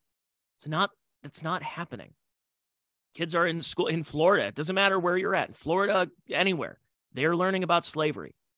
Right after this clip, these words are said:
They are learning about that. It's not like, Yeah, we're just gonna skip over that part. We're gonna go from, like, the, the, the Revolutionary War and fighting that,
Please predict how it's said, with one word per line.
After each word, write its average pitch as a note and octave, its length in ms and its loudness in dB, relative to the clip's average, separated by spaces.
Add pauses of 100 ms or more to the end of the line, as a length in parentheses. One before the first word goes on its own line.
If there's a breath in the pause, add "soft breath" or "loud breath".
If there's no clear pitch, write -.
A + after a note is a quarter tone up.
(180)
They G#2+ 80 -8
are B2+ 100 -2
learning E3 260 0
about C3+ 240 -2
that. - 200 -10 (300)
It's - 160 -6
not F3+ 160 4
like, E3+ 180 2 (480 loud breath)
Yeah, G3 160 2
we're A3 160 -2
just G#4 180 -4
gonna A4+ 140 2
skip - 480 -2
over E3+ 240 2
that D3 180 4
part. D3+ 200 0
We're G3 80 -2
gonna E4 140 0
go A#3+ 160 4
from, F#3 220 -2
like, D#3 160 0
the, A#2+ 220 -4 (320 soft breath)
the, B2 220 0
the B2+ 100 -6
Revolutionary F3 720 2
War D#3 300 0
and D3+ 100 -4
fighting D3 320 0
that, C#3+ 220 2